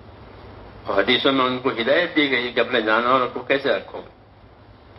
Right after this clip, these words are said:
"اتقوا اللہ فی ھذا العاجم"، یہ گونگے جانوروں کے بارے میں اللہ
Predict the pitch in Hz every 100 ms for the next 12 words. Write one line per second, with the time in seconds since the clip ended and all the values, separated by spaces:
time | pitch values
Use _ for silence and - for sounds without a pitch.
0 | - 131 - 135 135 131 123 113 - 117
1 | 117 113 113 104 110 113 110 117 113 113
2 | 120 131 143 127 131 131 135 131 127 127
3 | 131 135 135 117